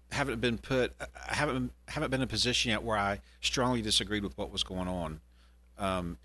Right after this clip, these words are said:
and in some cases, you know, there are,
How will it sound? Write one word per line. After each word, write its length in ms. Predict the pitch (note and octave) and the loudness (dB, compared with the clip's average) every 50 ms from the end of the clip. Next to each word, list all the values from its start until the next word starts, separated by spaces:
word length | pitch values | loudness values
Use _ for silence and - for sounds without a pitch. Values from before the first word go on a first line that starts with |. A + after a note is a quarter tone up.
| - - - - - - - - - - - - | -20 -20 -20 -20 -20 -20 -20 -20 -20 -8 2 4
and 140 | C#3 D3 | 6 6
in 80 | D#3+ D#3+ | 8 8
some 240 | - - A3 B3+ C#4+ | 8 8 6 4 4
cases, 460 | - F3 C#3+ C#3 - - C#3+ A#2+ G#2 | 4 4 6 8 6 6 6 4 4
you 100 | C3+ B2+ | 6 6
know, 360 | B2+ B2+ B2+ B2+ B2 A#2+ A#2 - - - - - - - - - - - - - - - - - - - - - - - - - - - - - - - - - - - - - - - - - - - - - - - B2 | 6 6 8 6 6 6 2 0 -8 -20 -20 -20 -20 -20 -20 -20 -20 -20 -20 -20 -20 -20 -20 -20 -20 -20 -20 -20 -20 -20 -20 -20 -20 -20 -20 -20 -20 -20 -20 -20 -20 -20 -20 -20 -20 -20 -20 -20 -20 -20 -20 -20 -20 -12 -4
there 140 | B2 C3+ - | -2 -2 0
are, 240 | - C#3 D3 E3 | 2 2 2 2